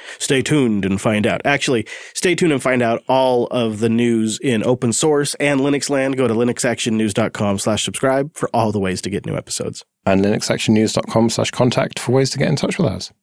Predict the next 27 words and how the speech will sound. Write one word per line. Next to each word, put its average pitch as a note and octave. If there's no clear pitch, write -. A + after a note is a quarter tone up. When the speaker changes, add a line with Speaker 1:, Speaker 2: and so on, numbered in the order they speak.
Speaker 1:
Now, C#3+
here's A#3
a A#3+
last A#2+
minute A#2
F B2
Y G#2+
I. G2+
I'm E3
going F3
to -
Lexington, E3+
Kentucky A#2
on C3
the A#2
twenty-ninth. C#3+
I'll C3
be E3+
there A#2
at B2
a -
meetup D3
with C3
a B2+
very D#3
special D3+
guest G2+